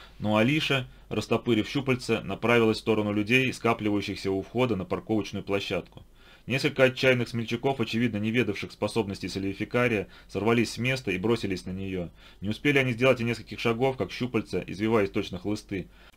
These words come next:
похватали их и разорвали на куски. При этом не было никакой крови, только дым и шипение горящей плоти. На землю попадали обугленные дымящиеся ошмётки, похожие на угли. Демонстрация оказалась настолько убедительной, что толпа запаниковала и стала вдавливаться обратно на выход к лестнице,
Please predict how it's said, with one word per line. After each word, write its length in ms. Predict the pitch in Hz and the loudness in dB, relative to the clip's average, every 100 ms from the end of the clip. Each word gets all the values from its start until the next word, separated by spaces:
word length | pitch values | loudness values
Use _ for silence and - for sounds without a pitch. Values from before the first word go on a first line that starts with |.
| - _ _ - - - - | -20 _ _ -20 -20 -18 -16
похватали 500 | - 117 127 160 139 | 0 0 4 4 6
их 240 | 101 - | 2 0
и 60 | 107 | 0
разорвали 420 | 107 113 123 113 | 4 6 6 4
на 100 | 104 | 0
куски. 460 | 104 104 - 85 78 - | -4 -8 -8 -10 -10 -6
При 160 | 95 117 | 0 0
этом 240 | 120 107 | 0 0
не 100 | 120 | 0
было 140 | 104 | 0
никакой 340 | 101 104 110 101 | -2 -2 -2 0
крови, 240 | 113 92 | 0 0
только 300 | 85 95 98 | 0 -4 -2
дым 240 | 92 123 95 | 0 0 0
и 20 | |
шипение 420 | 95 - 110 98 | -6 -2 0 0
горящей 400 | 92 95 98 101 | 0 0 0 -4
плоти. 440 | - 95 82 69 - - - - | -4 -4 -4 -10 -16 -20 -20 -8
На 140 | 92 | -6
землю 300 | 95 127 120 | 2 2 2
попадали 420 | 117 113 117 110 110 | 0 2 4 4 2
обугленные 480 | 101 113 107 101 | 2 0 0 0
дымящиеся 720 | 92 104 110 110 101 95 - 95 | -2 0 0 0 -2 -2 0 0
ошмётки, 460 | - 107 90 - | 0 -4 -4 -8
похожие 460 | - 85 107 98 95 | -6 -2 0 0 -2
на 140 | 95 | -4
угли. 300 | 90 90 85 - - - _ - _ - - - - - - | -4 -4 -4 -6 -20 -20 _ -20 _ -20 -20 -20 -20 -20 -16
Демонстрация 640 | 90 98 107 - 127 131 113 | -6 -2 -2 2 2 2 0
оказалась 320 | 113 110 104 | 0 2 2
настолько 320 | 107 135 131 | 0 -2 0
убедительной, 520 | 151 139 135 127 123 120 | 0 0 -2 -4 -4 -4
что 180 | 117 | -4
толпа 340 | 107 104 110 113 | 0 0 2 0
запаниковала 880 | 110 117 117 120 127 135 123 90 82 | 0 0 -4 0 2 6 6 4 0
и 40 | |
стала 300 | - 98 98 | 0 2 2
вдавливаться 640 | 87 107 113 104 98 107 | 2 2 2 0 0 0
обратно 360 | 107 117 98 85 | 2 2 0 -2
на 160 | 87 | 0
выход 240 | 90 101 - | 0 -2 -4
к 60 | |
лестнице, 480 | 107 98 80 73 - | -4 -4 -6 -14 -18